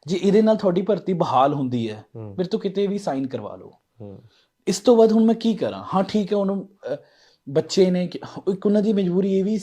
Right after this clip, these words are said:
Speaker 1: ਹੈ, ਜੋ ਮੈਨੂੰ ਮਹਿਸੂਸ ਹੋਇਆ ਉਹਨਾਂ ਨਾਲ। ਹੁੰਦਾ ਕੀ ਸੀ ਨਾ ਜੀ, ਅੱਗੇ ਭਰਤੀਆਂ ਬਹੁਤ ਸਮੇਂ ਬਾਅਦ ਆਉਂਦੀਆਂ ਸੀ।
Speaker 2: ਹੂੰ।
Speaker 1: ਤਾਂ ਉਹਨਾਂ ਨੂੰ ਇਹ ਲੱਗਦਾ ਕਿ ਯਾਰ, ਜੇ ਬੱਸ ਮਿਸ ਹੋ ਗਈ
Speaker 2: ਹੂੰ।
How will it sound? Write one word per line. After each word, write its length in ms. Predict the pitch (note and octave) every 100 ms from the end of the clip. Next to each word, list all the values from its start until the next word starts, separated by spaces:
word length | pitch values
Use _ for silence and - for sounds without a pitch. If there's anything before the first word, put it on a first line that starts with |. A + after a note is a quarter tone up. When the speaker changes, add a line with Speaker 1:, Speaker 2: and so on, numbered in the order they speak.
| E3
Speaker 1:
ਹੈ, 200 | D3+ C#3+
ਜੋ 160 | E3
ਮੈਨੂੰ 320 | D#3 C#3+ D#3 D#3+
ਮਹਿਸੂਸ 420 | C#3 C#3 C3 B2+
ਹੋਇਆ 100 | B2+
ਉਹਨਾਂ 140 | C#3
ਨਾਲ। 220 | C3+ B2+ - _ _ _ _ - - -
ਹੁੰਦਾ 200 | F3+ G#3
ਕੀ 180 | G#3+ G#3+
ਸੀ 180 | F#3 G3+
ਨਾ 100 | G#3+
ਜੀ, 160 | G#3+ -
ਅੱਗੇ 200 | D3+ G3+
ਭਰਤੀਆਂ 560 | G3+ F3+ - E3+ F3+ - _ _ _ _ -
ਬਹੁਤ 380 | D#3 - E3+ F#3
ਸਮੇਂ 260 | - D3+ C#3
ਬਾਅਦ 160 | C3
ਆਉਂਦੀਆਂ 300 | A2+ F#2+ F#2+
ਸੀ। 180 | F2+ - - _ _ -
Speaker 2:
ਹੂੰ। 200 | G2+ G2 - _ _ _
Speaker 1:
ਤਾਂ 80 | G#3+
ਉਹਨਾਂ 200 | A3+ A#3
ਨੂੰ 120 | A#3
ਇਹ 80 | A#3
ਲੱਗਦਾ 280 | G3+ E3 G3
ਕਿ 140 | A#3
ਯਾਰ, 80 | A3
ਜੇ 160 | G#3 A3
ਬੱਸ 340 | E3 E3+ F#3
ਮਿਸ 280 | F3+ F3 F#3
ਹੋ 120 | D#3
ਗਈ 260 | D#3+ C3+ A2+ - _ -
Speaker 2:
ਹੂੰ। 300 | A2+ G2+ G2+